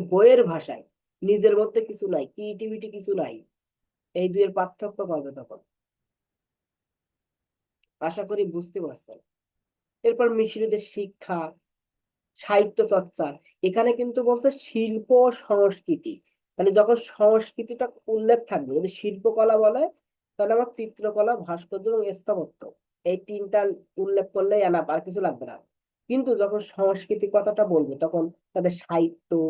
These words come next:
বিজ্ঞান চর্চা, গণিত শাস্ত্র, জ্যোতির্বিদ্যা, চিকিৎসাবিদ্যা,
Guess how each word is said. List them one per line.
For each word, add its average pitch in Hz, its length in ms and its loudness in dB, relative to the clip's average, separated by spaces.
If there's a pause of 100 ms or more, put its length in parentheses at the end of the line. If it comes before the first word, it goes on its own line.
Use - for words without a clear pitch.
(200)
বিজ্ঞান 160 380 0 (100)
চর্চা, 151 500 -4 (520)
গণিত 180 400 2 (100)
শাস্ত্র, 175 460 -2 (720)
জ্যোতির্বিদ্যা, 175 760 -2 (300)
চিকিৎসাবিদ্যা, 180 800 0